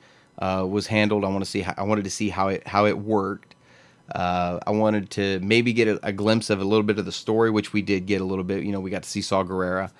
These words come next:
uh, in that footage. And I wanted t-, the tone of what the game was gonna feel like,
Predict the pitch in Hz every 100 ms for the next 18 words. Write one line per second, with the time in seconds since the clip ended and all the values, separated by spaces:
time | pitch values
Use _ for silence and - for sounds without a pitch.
0 | - - _ - - 90 98 95 90 -
1 | 95 90 98 110 - _ _ _ _ _
2 | _ _ _ _ 135 139 156 202 226 170
3 | 117 147 123 120 - 143 104 85 85 107
4 | 104 107 101 107 104 95 98 92 - 95
5 | 87 80